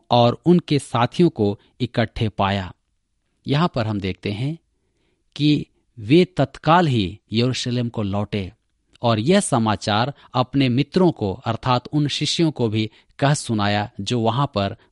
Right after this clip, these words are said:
मौजूद थे। हम लूका रचित सुसमाचार चौबीस अध्याय उसके चौंतीस पद में पढ़ते हैं। वे कहते थे, "प्रभु सचमुच जी उठा है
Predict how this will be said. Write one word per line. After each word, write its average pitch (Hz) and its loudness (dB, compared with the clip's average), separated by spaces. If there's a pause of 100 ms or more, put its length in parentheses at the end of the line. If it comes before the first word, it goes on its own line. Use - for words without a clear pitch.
मौजूद 98 -2 (160)
थे। 92 -8 (680)
हम 120 2
लूका 147 0
रचित 139 -2
सुसमाचार 117 -4
चौबीस 131 -2
अध्याय 104 -4 (260)
उसके 143 -2
चौंतीस 165 0
पद 117 0
में 104 0
पढ़ते 92 -4
हैं। 85 -10 (540)
वे 190 6
कहते 120 2 (100)
थे, 160 2 (240)
"प्रभु 165 4
सचमुच 185 2
जी 135 2
उठा 117 0
है 98 -4